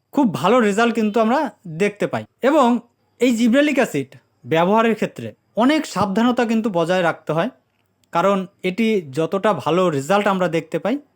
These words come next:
যদি আপনারা ভুলবশত বা ভুল, আহ, ভাবে এই জিব্রেলিক অ্যাসিডকে ব্যবহার করেন বা প্রয়োগ করেন,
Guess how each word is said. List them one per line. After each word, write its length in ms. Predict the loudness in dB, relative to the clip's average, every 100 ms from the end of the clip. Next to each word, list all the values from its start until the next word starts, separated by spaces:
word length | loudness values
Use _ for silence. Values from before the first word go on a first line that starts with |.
| _
যদি 260 | -2 2 2
আপনারা 380 | 2 2 2 0
ভুলবশত 720 | 0 0 2 2 0 -2 -2
বা 300 | -2 -2 -2
ভুল, 520 | -4 -2 0 0 -2 -10 _ _ _ _ -4
আহ, 240 | -2 0
ভাবে 400 | 0 0 0 0
এই 80 | -2
জিব্রেলিক 400 | -4 -4 -2 0
অ্যাসিডকে 380 | -2 -4 -6 -4
ব্যবহার 380 | -2 0 0 0
করেন 280 | 0 0 -2
বা 100 | -2
প্রয়োগ 260 | 0 -2
করেন, 300 | -2 -4 -4